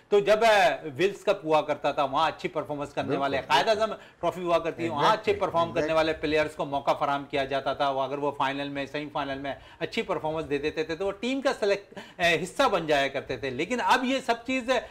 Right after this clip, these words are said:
Speaker 1: दरकिनार हो गई है। सिर्फ पाकिस्तान सुपर
Speaker 2: मैं
Speaker 1: लीग में चाहे वो बीस ओवर की क्रिकेट में अच्छे बैटर परफॉर्म कर लें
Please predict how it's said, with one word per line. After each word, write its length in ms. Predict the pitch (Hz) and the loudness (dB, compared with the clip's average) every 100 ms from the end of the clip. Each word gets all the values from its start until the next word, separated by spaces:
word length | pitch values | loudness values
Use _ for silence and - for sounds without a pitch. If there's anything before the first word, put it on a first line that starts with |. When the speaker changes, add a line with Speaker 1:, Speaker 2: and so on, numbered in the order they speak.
| - 156 | -18 -2
Speaker 1:
दरकिनार 500 | 180 214 202 214 226 | 2 4 4 4 6
हो 100 | 208 | 6
गई 80 | 208 | 4
है। 320 | 208 214 208 | 4 2 2
सिर्फ 240 | - 285 285 | -2 -2 2
पाकिस्तान 420 | 202 196 208 208 | 0 2 -2 -2
सुपर 300 | 196 190 226 | -2 0 2
Speaker 2:
मैं 60 | 214 | 2
Speaker 1:
लीग 200 | 208 190 | 2 0
में 140 | 202 | 0
चाहे 220 | 202 180 | 4 4
वो 140 | 196 185 | 4 2
बीस 240 | 165 180 | -2 -2
ओवर 180 | 196 196 | -2 0
की 120 | 190 | -4
क्रिकेट 300 | 175 175 180 | -6 -6 -6
में 120 | 180 | -6
अच्छे 360 | 147 147 - 196 | -4 -4 0 0
बैटर 360 | 165 170 196 165 - - 175 | 2 0 0 -2 -14 -8 -2
परफॉर्म 340 | 151 170 175 | 0 0 0
कर 140 | 175 | 0
लें 380 | 175 185 180 - | 0 2 0 -4